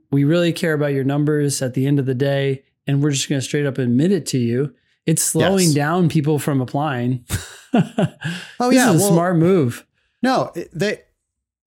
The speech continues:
Speaker 2: well, whether it's smart to, like, do it publicly, I mean, that's a se-, a separate question. But yeah, like, as far as just being efficient in making your decision,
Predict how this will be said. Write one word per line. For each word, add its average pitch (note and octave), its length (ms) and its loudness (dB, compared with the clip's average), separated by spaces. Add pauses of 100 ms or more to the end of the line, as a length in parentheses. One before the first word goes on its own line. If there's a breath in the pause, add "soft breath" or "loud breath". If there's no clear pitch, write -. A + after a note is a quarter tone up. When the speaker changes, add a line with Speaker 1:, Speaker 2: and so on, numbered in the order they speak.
(140)
Speaker 2:
well, C#3+ 280 0
whether C#3+ 240 0
it's A#2 160 -4
smart C#3 480 -2
to, B2+ 120 -2
like, G#2+ 260 -4
do B2 160 0
it - 140 -6
publicly, A2 760 -4
I F#2+ 40 -6
mean, G#2 160 -4
that's G#2+ 180 -4
a - 20 -8
se-, - 240 -4
a F#2+ 140 -14
separate A2 320 -6
question. A2 500 -4 (720 soft breath)
But B2 320 0
yeah, E3 240 -2
like, A#2 220 -4
as C#3+ 120 -2
far G#3 200 -2
as C#3+ 120 0
just - 240 -4
being C3+ 220 -2
efficient C#3+ 580 -4
in A2+ 160 -2
making B2 380 -2
your G#2 580 -4
decision, F#2+ 720 -4